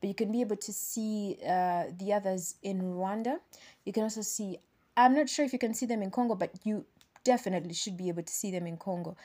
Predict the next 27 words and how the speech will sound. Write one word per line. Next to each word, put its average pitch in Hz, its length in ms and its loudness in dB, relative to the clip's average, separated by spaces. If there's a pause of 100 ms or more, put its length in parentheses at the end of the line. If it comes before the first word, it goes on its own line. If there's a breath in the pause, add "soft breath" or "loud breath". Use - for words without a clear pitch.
(260 loud breath)
I've 185 100 0
not 214 160 0
yet 175 180 -4
done 190 240 2
my 180 100 0
research 175 440 -4
on 165 240 -6
Virunga 175 460 -4
National 180 360 -8
Park, 170 360 -10 (500 loud breath)
but 190 240 2 (540)
we 262 140 2
should 311 200 2
be 269 100 4
able 214 140 4
to 214 120 -6
cover 185 280 2
that 170 240 4
soon - 300 0
as 165 160 -2
well. 170 260 -2 (1080 soft breath)
But 262 200 6
interestingly 269 880 2
for 202 200 -4
me 226 320 2 (400 loud breath)
is 220 180 2
the 214 380 8